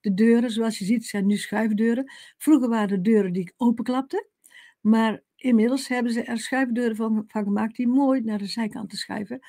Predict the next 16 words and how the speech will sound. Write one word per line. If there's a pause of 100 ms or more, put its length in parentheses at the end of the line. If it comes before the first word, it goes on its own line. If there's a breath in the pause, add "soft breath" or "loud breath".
(320 loud breath)
In
de
webinar
van
Earl (240 loud breath)
laat
hij
daar
altijd
zien
wat
daar
het
verschil
in
is.